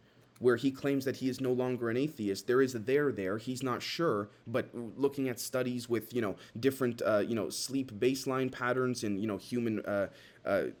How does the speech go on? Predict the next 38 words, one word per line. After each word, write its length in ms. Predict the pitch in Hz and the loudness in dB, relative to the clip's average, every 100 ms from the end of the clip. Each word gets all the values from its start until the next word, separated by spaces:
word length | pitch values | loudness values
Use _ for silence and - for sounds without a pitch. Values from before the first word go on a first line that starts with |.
| - - - | -20 -6 -2
again, 320 | 135 120 123 | 2 2 0
many 220 | 190 214 | 2 2
different 360 | 160 156 123 110 | 4 2 0 -2
things: 180 | 98 87 | -4 -4
heart 380 | - 127 120 - | 2 2 2 0
oscillations, 1000 | 113 107 110 127 127 - 123 113 107 110 | -2 0 2 2 2 0 -2 -2 -4 0
uh, 220 | 104 95 87 - | 2 2 -2 -8
pulsations, 840 | - 107 - 135 120 123 110 101 - - 107 | -4 -4 0 0 0 -2 -2 -4 -8 -16 -12
dream 360 | 107 131 135 | -2 2 2
states, 440 | 131 - 117 107 82 | 0 0 0 0 -8
gamma, 500 | 82 117 117 107 98 | -4 -2 -2 -2 -2
alpha, 340 | 117 113 113 | 0 -2 -2
beta, 400 | 107 113 113 107 | -6 -2 0 0
you 140 | 98 107 | -2 -2
know, 180 | 92 76 | -2 -4
uh, 120 | 80 | -6
theta, 460 | - 131 123 104 | -2 0 2 0
you 160 | 95 110 | -2 -4
name 280 | 110 123 104 | -2 -2 -2
it. 120 | - - - - - | -6 -14 -20 -20 -8
There 240 | 123 143 | 2 4
is 240 | - 175 165 | 4 4 4
a 60 | |
there 320 | 127 143 151 | 4 6 6
there. 260 | 104 82 65 _ _ _ | 4 -2 -6 _ _ _
It 160 | 135 135 | -2 -2
speaks 340 | - 180 175 - | -4 -4 -4 -4
to 100 | 151 | 0
the 180 | 139 | 2
idea 460 | 139 127 135 160 113 | 4 2 0 2 2
that 200 | 107 120 | 2 0
a 60 | 117 | 2
natural 560 | 117 139 151 - 147 | 0 0 -2 -2 0
organic 480 | 135 127 131 127 120 | 0 0 -2 -2 0
egregore 580 | 123 127 127 113 113 110 | -2 0 -2 0 0 0
is 120 | 104 | -2
being 240 | 117 107 | -4 -4
formed 560 | 107 - 127 110 95 - | -4 -2 0 0 -4 -10